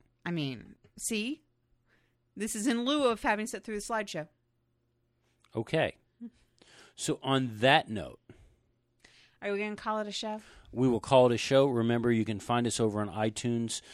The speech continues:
Speaker 2: Uh, I'd like to leave a review. We, well, we'd like it if you would leave us a review or even a comment over on the Facebook page. I heard from Jim over on my Facebook page, so I know people are listening, and we,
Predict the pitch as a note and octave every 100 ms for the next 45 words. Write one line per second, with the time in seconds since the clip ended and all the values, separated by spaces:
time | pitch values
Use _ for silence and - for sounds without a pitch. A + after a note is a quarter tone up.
0 | - - - F#2+ F#2 G#2 A2 - G#2+ G#2+
1 | G2+ G2+ G#2 G2+ F2+ A2+ A#2+ B2 G#2 -
2 | - - - A2+ G#2+ F#2 F#2 F2+ F2 F#2+
3 | - F2 F#2+ C#3 D#3 F2+ D2+ D#2 - F2
4 | D#2+ F#2 E2+ G2+ A2+ - B2 - C3 D3
5 | B2 - - D#3 D3+ C3 B2+ A2+ A2+ G2+
6 | - C3 - B2 - B2+ C3 - - -
7 | - - G2+ D3 D#3 - B2 A2+ G2 G#2+
8 | G2+ C#3 C#3+ B2 A#2 A2+ A2 G#2 A2+ D#3+
9 | - G2+ F2+ - - G2 G2+ - A2+ A#2
10 | B2+ D3+ G3 G3+ - - G#2 F2 D#2+ -
11 | E2 F2 F#2 G2+ G#2+